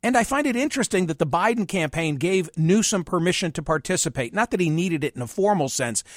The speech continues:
but there's no way Gavin Newsom would be involved in this tonight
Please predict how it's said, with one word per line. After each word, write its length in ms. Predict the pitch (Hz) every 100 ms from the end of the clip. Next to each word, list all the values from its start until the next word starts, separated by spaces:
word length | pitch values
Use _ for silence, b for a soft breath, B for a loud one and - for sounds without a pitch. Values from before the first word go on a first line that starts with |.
| B
but 100 | -
there's 180 | 180 170
no 180 | 226 262
way 160 | 247 202
Gavin 360 | 180 175 170
Newsom 320 | 165 170 156 143
would 120 | 135
be 140 | 147
involved 360 | 139 151 185 170
in 120 | 160
this 160 | 151 -
tonight 360 | 147 113 110